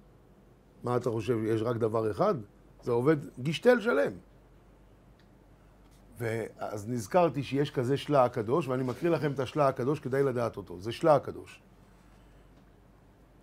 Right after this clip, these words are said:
אלו שבע דחיות שמנו חז"ל. שבועת שקר אחת דוחה מאה זכויות. חילול השם אחד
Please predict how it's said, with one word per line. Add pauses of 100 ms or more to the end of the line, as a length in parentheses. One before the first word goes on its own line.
(160)
אלו
שבע
דחיות (220)
שמנו
חז"ל. (1160)
שבועת
שקר
אחת (920)
דוחה (100)
מאה
זכויות. (1200)
חילול
השם
אחד